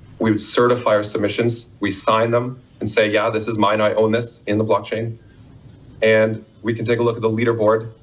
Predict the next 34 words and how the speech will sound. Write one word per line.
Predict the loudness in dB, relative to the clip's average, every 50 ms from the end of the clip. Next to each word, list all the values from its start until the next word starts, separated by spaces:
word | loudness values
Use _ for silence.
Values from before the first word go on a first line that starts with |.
| -20 -20 -20 -20 -20 -20 -20 -8 -4
These | -2 -2 0 0
are | 0 0
the | 0
current | 0 0 0 0 0
top | -2 -2 -2 0
bugs. | 0 0 0 0 -4 -10 -16 -20 -20 -20 -20 -20 -20 -20 -20 -20 -20 -20 -20 -20 -18 -8
Cool. | -2 0 2 2 2 0 -4 -12 -20 -20 -20 -20 -8 -2
Um, | 0 2 2 2 2 0 -2 -6 -10 -14 -20 -20 -20 -20 -12 -8
how | -4 -2 0 0 0 0 0 -2 -6 -8
does | -8 -8 -6
a | -4
bug | 0 2 2 2 2 0 -4 -14 -16 -10
become | -8 -8 -8 -4 -2 0 0 0 0 -4 -8 -12 -10 -6
the | -6 -4
top | 0 0 0 0 0 -2
coolest | -6 -4 -2 -2 -2 0 0
bug? | 0 0 0 0 -4 -10 -20 -20 -20 -20 -20 -14 -10
The | -8 -6
king | -2 -2 0 0
of | 0 0
bugs. | 0 0 0 -2 -6 -12 -20 -20 -20 -20 -20 -20 -20 -20 -20 -20 -20 -20 -20 -12 -6
Let's | -2 0 2 2 0 -2 -6
go | -4 -2 -2 -2
back | 0 0 -2 0 -2 -2 -6 -10 -18 -20 -20 -20 -16 -8 -4
and | -2 0 2 2 2 0 0 -4 -8 -12 -16 -20 -20 -20 -20 -20 -20 -20 -20 -20 -20 -20 -20 -20 -20 -20 -20 -20 -20 -20 -16 -6 -4
let's, | -4 -4 -4 -6 -4 -2
let's, | -2 -2 -2 -2 0
uh, | 0 2 2 2 0 -2 0
yeah, | 2 2
that's | 2 2 2 0
right. | -2 0
We | 0 -2
built | -2 0 -2 -2 -2 -4 -8
Tinder | -6 -2 -2 0 2 2 0 0 -2 -4 -10